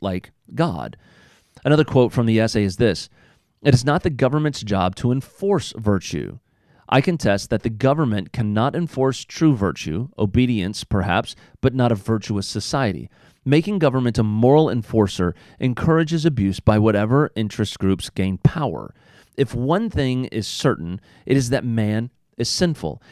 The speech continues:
that sin is magnified by coercive power.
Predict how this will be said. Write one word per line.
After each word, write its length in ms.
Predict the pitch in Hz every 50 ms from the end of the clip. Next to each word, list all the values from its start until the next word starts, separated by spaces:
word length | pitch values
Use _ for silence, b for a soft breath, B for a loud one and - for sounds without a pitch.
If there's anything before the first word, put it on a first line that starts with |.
| b b
that 160 | - 135 -
sin 360 | - - - - 131 123 123
is 120 | 135 131 123
magnified 720 | 120 123 131 139 143 143 123 113 101 - 98 98 101 110
by 120 | 110 113 110
coercive 720 | - - - 151 143 143 175 202 190 - - 107 - -
power. 360 | - 90 80 71 65 62 -